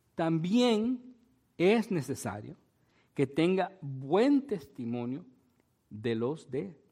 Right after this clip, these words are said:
afuera". Pero vamos a ver el contexto, eh, todo el contexto de, de este capítulo tres de Primera de Timoteo, desde el versículo uno al siete, si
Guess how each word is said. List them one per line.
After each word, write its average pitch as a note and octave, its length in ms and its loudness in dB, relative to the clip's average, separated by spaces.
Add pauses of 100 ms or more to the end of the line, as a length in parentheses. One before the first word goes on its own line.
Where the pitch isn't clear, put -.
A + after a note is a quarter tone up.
(160)
afuera". C#3 880 -8 (680)
Pero E3+ 180 4
vamos C4+ 280 6
a C#4 80 6
ver B3+ 140 4
el A#3 100 -4
contexto, F3+ 920 -2 (800)
eh, C#3 100 -4
todo F#3+ 200 4
el G#3+ 60 2
contexto E3+ 540 -4
de, C3+ 200 0
de C3 220 -2
este D#3 220 -8
capítulo D3+ 480 -8
tres B2 180 -10
de C3+ 120 -4
Primera B2 320 -4
de B2+ 80 -2
Timoteo, C3 560 -4 (260)
desde D#3 220 0
el F#3 80 0
versículo G#3 640 0
uno F#3+ 380 -2 (160)
al F3 260 -2
siete, G3 540 -6
si A#2+ 280 -12